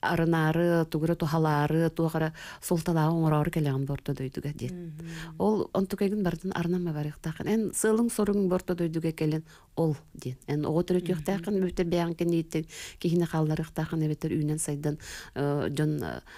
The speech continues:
Speaker 1: таландарынар ыяктакын, эбетер бэян
Speaker 2: Мгм.
Speaker 1: талаңынарынактакын диэн.
Speaker 2: Мгм.
Speaker 1: Сылы соругун
Speaker 2: Дет инне
Speaker 1: диэн.
Speaker 2: холобура арчы жете улахан көмөнүн уруктак.
Speaker 1: А, улахан
Speaker 2: Ден-
Speaker 1: көмөнүн уруктак, кас
Speaker 2: Мгм.
Speaker 1: бидди кияка, э, кихини кытты үлелехен бу,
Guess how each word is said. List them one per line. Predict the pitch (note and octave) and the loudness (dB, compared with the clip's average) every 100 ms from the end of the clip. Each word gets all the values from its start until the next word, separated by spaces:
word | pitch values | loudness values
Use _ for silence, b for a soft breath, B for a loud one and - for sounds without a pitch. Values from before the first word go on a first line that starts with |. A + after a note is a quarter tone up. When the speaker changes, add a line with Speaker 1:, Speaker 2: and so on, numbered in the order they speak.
| B - | B -2
Speaker 1:
таландарынар | D#3+ D3+ D3 D3+ D#3 | 2 2 2 2 0
ыяктакын, | D#3 D#3+ - F3+ - D#3+ | 2 0 -2 -6 -4 -4
эбетер | C#3+ D#3 | -4 -4
бэян | D3 D#3 | -2 -4
Speaker 2:
Мгм. | |
Speaker 1:
талаңынарынактакын | D#3+ C#3+ C#3 C#3+ C#3+ D3 - D#3+ - F3+ | -4 -4 -4 -6 -8 -10 -10 -12 -8 -6
диэн. | E3+ D3+ | -6 -6
Speaker 2:
Мгм. | D#3+ D#3 | -8 -8
Speaker 1:
Сылы | - D3+ | -6 -6
соругун | D3+ D3+ F3 | -6 -4 -2
Speaker 2:
Дет | B3 | 0
инне | A#3+ | 0
Speaker 1:
диэн. | A#3+ | 0
Speaker 2:
холобура | A#3+ G#3+ G3+ A3+ G#3+ - | 0 0 0 0 -2 -2
арчы | F3+ - G#3 | -6 -6 -6
жете | G3 F#3 F#3+ F#3 | -4 -2 -2 -2
улахан | E3 D#3 F3 | -4 -4 -6
көмөнүн | E3+ D#3+ D3+ D#3 D#3 | -6 -4 -4 -4 -6
уруктак. | D3 - D3 - | -8 -10 -14 -6
Speaker 1:
А, | F3 F3+ | -2 0
улахан | F#3 F3 E3 | 0 0 0
Speaker 2:
Ден- | D#3+ | 0
Speaker 1:
көмөнүн | F#3+ F#3 G#3 G#3+ | 0 2 0 -2
уруктак, | G#3+ - G3+ | -4 -4 -4
кас | F#3+ E3+ | -2 -2
Speaker 2:
Мгм. | D#3 | -4
Speaker 1:
бидди | E3 E3+ | -2 0
кияка, | F3 F3 F3+ - F3 B B B B - | 0 0 -2 -6 -8 B B B B -8
э, | - - - - - - G1+ - - G1+ G1+ - - | -6 -4 -4 -4 -4 -6 -8 -12 -12 -12 -10 -10 -4
кихини | - E3 F3+ | -2 0 0
кытты | E3+ E3 F3 | 0 -2 0
үлелехен | D#3+ D#3+ D#3 D3 D#3+ D#3 | 2 2 2 0 0 -2
бу, | D3 D3 | -4 -4